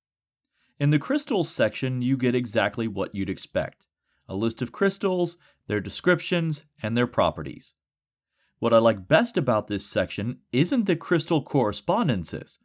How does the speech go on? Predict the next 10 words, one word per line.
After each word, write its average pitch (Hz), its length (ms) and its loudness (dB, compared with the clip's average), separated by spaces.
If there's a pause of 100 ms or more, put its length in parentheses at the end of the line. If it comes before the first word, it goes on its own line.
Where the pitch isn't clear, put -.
(480)
because, 131 520 2
let's 107 240 -2
face 147 360 0
it, 107 180 -2 (400)
those 120 380 0
can 214 140 -2
be 196 100 0
found 139 360 0
literally 123 640 2
everywhere. 85 800 -4